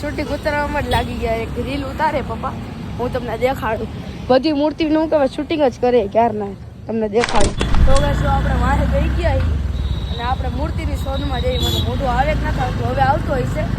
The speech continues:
જો વાહે બેન કે મજા જ અલગ છે. અમને વાહે ક્યારના બેહવા નહોતા દીધા.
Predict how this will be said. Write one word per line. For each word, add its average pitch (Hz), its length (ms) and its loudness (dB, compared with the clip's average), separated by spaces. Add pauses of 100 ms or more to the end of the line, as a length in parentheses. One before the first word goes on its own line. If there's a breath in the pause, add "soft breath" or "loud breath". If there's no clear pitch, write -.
(560)
જો 254 160 6 (1200)
વાહે 269 260 4
બેન 285 260 4
કે 269 100 2
મજા 262 300 0
જ 277 60 0
અલગ 262 260 0
છે. 247 80 0
અમને 240 260 -2
વાહે 269 200 4
ક્યારના 269 360 0
બેહવા 269 320 2
નહોતા 294 220 0
દીધા. 247 280 -6